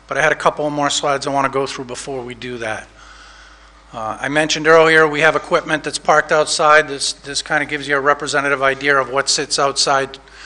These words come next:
year-round. The picture on the right is the forestry vehicle that is currently at Highway. Uh, and you may say we don't use the forestry vehicles during the winter because of the snow. We actually do, because they're all-wheel drive vehicles.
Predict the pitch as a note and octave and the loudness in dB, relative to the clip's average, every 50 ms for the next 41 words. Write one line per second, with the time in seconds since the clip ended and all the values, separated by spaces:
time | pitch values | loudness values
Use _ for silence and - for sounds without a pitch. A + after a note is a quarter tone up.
0 | - - - - C#3+ D3 C#3+ C#3 C3 C3+ D3 C#3+ C#3+ C#3+ D3 D3 - - - - | -20 -20 -18 -10 -4 2 2 4 4 6 4 4 4 4 2 0 -6 -14 -20 -20
1 | - - - - - - - - - F3+ D#3 - - D#3+ D#3+ D3+ D3 D3 C#3 C3+ | -20 -20 -20 -20 -18 -16 -16 -6 -6 -4 -2 -2 2 4 4 4 4 2 2 6
2 | D3 D#3 D#3 D3+ D3+ - C#3+ - - C3 - - D#3+ D#3 D3+ D3+ - - D#3 D3+ | 6 6 6 6 0 -4 -6 -6 -6 -8 -10 -6 -2 -2 0 0 0 -2 -6 -8
3 | C#3+ C3 C#3+ D3 D3 C#3+ D3 D#3 D3+ D3 C#3 C#3 C3+ C3+ B2+ - - D#3 D#3 D3+ | -6 -4 0 2 2 2 0 -2 -6 -4 -4 -4 -4 -4 -4 -6 0 2 2 2
4 | C#3 C3+ C#3 C3+ B2+ B2 - - D3+ C#3+ D3 D3 D3+ D3 D3 D3 D3 D3 - - | 2 2 -2 -2 -2 -2 0 2 4 4 4 6 6 4 4 4 0 -4 -14 -20
5 | - - - - - - - - - C3+ C3 C3 B2+ C3 C3 C#3+ D3+ D#3 D#3 D#3+ | -20 -20 -20 -20 -20 -20 -20 -12 -4 -2 0 0 0 -2 -2 -2 -4 -2 0 2
6 | E3+ E3+ D#3 - - F3 E3 E3 D#3+ D#3+ E3 E3 D3 D3 E3 F3 D#3+ D3 D#3 - | 2 2 2 2 2 2 2 2 4 4 4 2 2 -2 -6 -6 -6 -6 -8 -6
7 | - E3+ E3 E3 D3+ - E3+ D#3+ C#3+ D3+ D#3 D#3+ D#3 - D#3+ D3+ C3+ C#3 D3+ D#3 | -2 0 0 0 0 -2 -6 -8 -4 0 0 0 0 -2 -6 -8 -4 -4 -4 -4
8 | D3+ D3 C#3 C3+ D3+ D#3 - E3+ D#3 C#3+ C#3+ - - D3+ C3+ D3 C3+ B2 B2+ A#2+ | -4 -6 -4 -4 -4 -4 -4 -6 -6 -6 -6 -2 0 0 0 0 -6 -4 0 0
9 | - - - E3+ E3 E3+ F3 E3+ F3 - - - - - - - _ C3+ C#3+ D3+ | 0 2 4 4 6 6 6 4 2 -4 -14 -18 -18 -18 -20 -14 _ 2 4 4
10 | D3+ D3+ - - D3+ C#3 C3 - E3+ F#3 F#3+ G3 F#3 - - - C#3+ C3 - E3 | 4 4 2 -2 -4 -6 0 2 4 4 4 2 -2 -10 -12 -12 -10 -6 -4 -4
11 | D3+ D3+ D#3+ D#3 D3 D3+ D#3 D3+ D#3+ D#3+ D3+ C3+ D3+ D#3 D3+ D3 C#3+ D3 E3 E3+ | -2 2 4 6 6 6 6 6 4 0 0 2 6 6 6 6 4 2 2 0
12 | - - F#3+ F3+ F3 - - | 2 2 -2 -2 -2 -4 -6